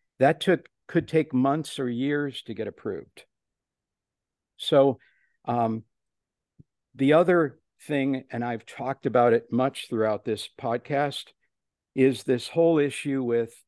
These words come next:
the true process parts of the operations. Again, I can't overstate it. These are often unique, proprietary, um, oftentimes look very simple on the surface,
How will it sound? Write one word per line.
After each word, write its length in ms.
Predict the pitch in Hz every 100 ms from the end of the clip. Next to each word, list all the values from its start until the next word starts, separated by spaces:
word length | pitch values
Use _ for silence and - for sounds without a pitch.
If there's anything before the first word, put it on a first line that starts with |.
| _ _ _
the 180 | 110 117
true 460 | 113 - 147 151 147 139
process 720 | - 143 127 127 - 117 -
parts 600 | - - 107 98 - - _ _ _ _ _
of 200 | - 107
the 140 | 107 110
operations. 920 | 107 107 95 95 95 - - - - _ _ _ _ _ _ _ _ _ _ -
Again, 540 | 131 117 156 117 90 -
I 140 | 110 110
can't 340 | - 143 143 _ _ - - -
overstate 680 | 131 127 123 - - 127 110
it. 140 | 90 _ _ _ _ _ -
These 240 | 139 156
are 120 | 170
often 360 | 139 135 151 131
unique, 520 | 113 110 131 147 -
proprietary, 1040 | - 127 - 131 123 120 143 123 120 117 - _ _ _ _
um, 300 | 98 95 98 _
oftentimes 800 | - 135 139 175 160 175 180 151
look 180 | 175 165
very 280 | 151 175 165
simple 400 | - 185 170 156
on 140 | 147
the 80 | 131
surface, 640 | - 165 165 131 82 -